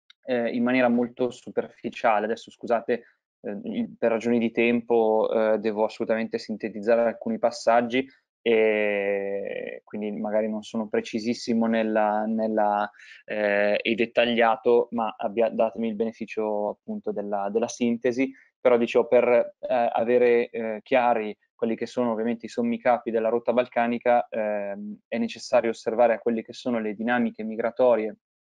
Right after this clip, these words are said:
la cosiddetta crisi dei rifugiati che avrebbe interessato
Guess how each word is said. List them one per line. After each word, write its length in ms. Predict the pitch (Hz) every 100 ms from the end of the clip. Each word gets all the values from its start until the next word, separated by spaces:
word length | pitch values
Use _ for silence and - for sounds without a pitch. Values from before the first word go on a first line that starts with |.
| _ _ _ _ -
la 180 | 131 127
cosiddetta 680 | 139 135 117 139 135 123
crisi 360 | 110 131 135 123
dei 100 | 117
rifugiati 640 | 117 - 110 120 117 -
che 80 | 104
avrebbe 300 | 107 113 104
interessato 800 | 107 - 110 - 123 113 113 107